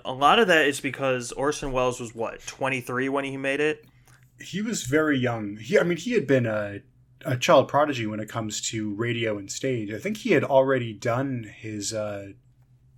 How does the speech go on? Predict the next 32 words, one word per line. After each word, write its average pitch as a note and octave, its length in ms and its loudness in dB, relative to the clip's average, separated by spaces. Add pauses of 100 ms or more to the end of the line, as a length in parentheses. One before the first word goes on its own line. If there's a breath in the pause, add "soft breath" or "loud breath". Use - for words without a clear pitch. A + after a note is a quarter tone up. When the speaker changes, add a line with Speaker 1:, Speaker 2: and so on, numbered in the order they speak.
(440)
Speaker 2:
War B2+ 200 2
of B2 60 2
the A2+ 60 -2
Worlds C3 380 0
by A2 120 -10
this G#2 180 -12
point. G2+ 360 -14
Speaker 1:
But C#3 200 -2
yeah, F3 160 4
the C3 140 -6
studio G3+ 480 2
gave C3+ 360 2
him A#2 360 -2 (200)
full E3 560 2
control B2+ 720 -2
over A2+ 320 -4
it, G#2+ 100 -6
from A2+ 240 -4
Speaker 2:
Hmm. A#2+ 100 -6
Speaker 1:
writing, B2 320 0
producing, A#2+ 540 -6
picking D3 440 -4
who C3 120 -6
he B2 80 -2
wants A#2 260 -6
to G2+ 80 -10
work A2+ 420 -4
with, A#2 300 -2
actors, A2+ 760 -4 (480 soft breath)
all C3 260 0
that. G#2+ 340 -4
And, A2+ 420 -8